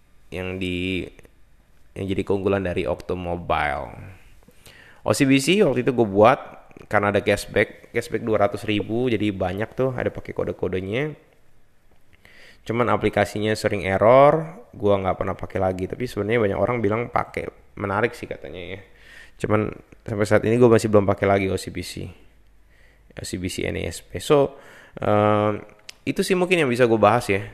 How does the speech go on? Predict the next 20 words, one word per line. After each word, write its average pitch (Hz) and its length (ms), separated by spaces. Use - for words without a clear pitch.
Jadi 98 400
sekarang 151 400
hampir 113 320
B 101 160
C - 80
A 101 80
Mobile, 110 640
Permata 98 880
X - 320
dan 101 240
lainnya 110 240
itu 147 80
bisa, 107 240
semua 120 240
bisa 107 160
dibuka 92 240
online, 98 400
si - 80
B 92 160
N 113 240